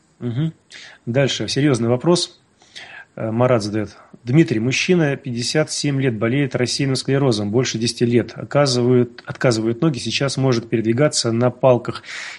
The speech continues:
и только по дому. Сейчас плавно переходит на вегетарианство. Может ли ему помочь? Сам перехожу на сыроедение, практикую ан-,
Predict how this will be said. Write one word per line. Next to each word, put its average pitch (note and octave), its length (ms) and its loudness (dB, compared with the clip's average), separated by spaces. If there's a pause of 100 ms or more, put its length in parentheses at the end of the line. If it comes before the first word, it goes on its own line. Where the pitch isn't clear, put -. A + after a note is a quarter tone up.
и B2 80 0
только C3+ 300 0
по B2+ 160 2
дому. A#2+ 260 2
Сейчас - 360 0
плавно D3 340 2
переходит B2+ 520 0
на A#2+ 40 2
вегетарианство. A#2+ 640 0
Может C3+ 380 0
ли A#2+ 200 2
ему C3 180 2
помочь? B2+ 640 2 (360)
Сам - 400 0
перехожу B2 460 0
на B2 80 2
сыроедение, B2 540 0
практикую B2 720 0 (420)
ан-, A#2 420 -4